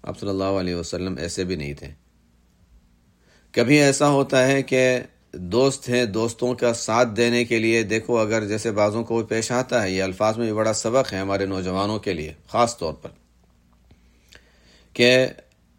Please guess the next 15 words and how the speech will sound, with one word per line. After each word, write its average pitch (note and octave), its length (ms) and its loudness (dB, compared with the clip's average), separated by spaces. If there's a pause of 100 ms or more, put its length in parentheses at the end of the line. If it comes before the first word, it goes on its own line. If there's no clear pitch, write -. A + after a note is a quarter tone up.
(180)
دوست C#3+ 480 4
ہیں A#2+ 320 2
اور A2+ 160 2
دوستوں A2 500 -2
کا B2 160 2
ساتھ B2+ 460 0
اگر A#2+ 240 2
ان A#2 180 -2
چیزوں A#2 280 0
میں A#2 140 2
نہیں A2 300 0
دیں G#2 260 -2
گے، F#2+ 220 -2 (480)
وہ A2 160 0
لوگ B2 260 4